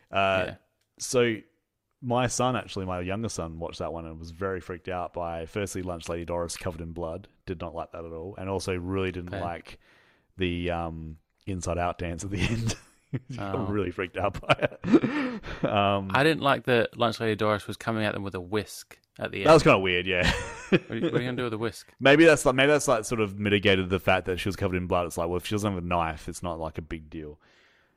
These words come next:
Speaker 2: Mm.
Speaker 1: Um, so yeah, def-, definitely one of my favorites. Uh, let's go on to Bart's girlfriend.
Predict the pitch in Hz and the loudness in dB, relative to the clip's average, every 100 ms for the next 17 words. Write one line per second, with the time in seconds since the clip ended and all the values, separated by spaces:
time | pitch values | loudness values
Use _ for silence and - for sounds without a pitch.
0 | - - 101 104 101 101 98 - _ _ | -12 -4 -2 0 -2 -6 -12 -16 _ _
1 | _ _ - - - 123 120 98 92 113 | _ _ -20 -20 -6 -4 -2 -2 -2 -6
2 | 104 - 117 117 107 95 90 90 90 - | -4 -2 -2 -2 -6 -8 -6 -6 -8 -10
3 | 98 98 101 101 117 - 131 117 107 - | -8 -4 -2 -2 -4 -2 -4 -4 -6 -8
4 | 104 101 98 98 90 104 98 92 - 110 | -4 -4 -4 -6 -6 -2 -2 -4 -6 -6
5 | 117 160 170 | -4 -6 -10